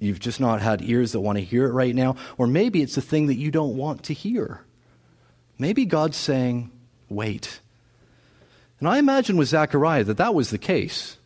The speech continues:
for a very long time, and for Elizabeth. "God, give us a child. Give us a child. We want a child."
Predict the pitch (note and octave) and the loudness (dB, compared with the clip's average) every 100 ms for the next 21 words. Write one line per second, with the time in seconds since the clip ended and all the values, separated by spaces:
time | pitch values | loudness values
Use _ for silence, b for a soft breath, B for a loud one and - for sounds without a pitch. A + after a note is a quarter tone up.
0 | _ _ _ _ _ _ _ - C3+ A2+ | _ _ _ _ _ _ _ -2 0 2
1 | D3+ G3+ D3+ C#3 C#3 B2+ D3+ A2+ E2+ - | 2 2 4 2 0 0 -2 -2 -4 -12
2 | _ _ _ _ - F#3+ A3 - C#3+ D#3 | _ _ _ _ -4 -2 0 2 2 2
3 | D#3+ F#2+ E2 - - _ _ _ _ _ | 0 -2 -4 -10 -20 _ _ _ _ _
4 | _ b b _ E3+ - D#3 F#3+ B3+ C#4+ | _ b b _ 2 2 4 4 4 4
5 | - A3+ - - A3+ C4 B3+ D3+ F2+ - | 2 -2 0 2 2 4 4 4 2 -6
6 | B B B C#3+ C3 C4 C#4+ - B3+ - | B B B -8 2 2 4 0 -2 -2
7 | A#3+ C4+ A#3 D#3+ G#3 G3 C4 C4+ A#3+ - | 0 2 2 2 2 4 2 2 -4 -2
8 | A#3+ B3+ B3 D#3+ A#2+ | 0 2 2 2 -2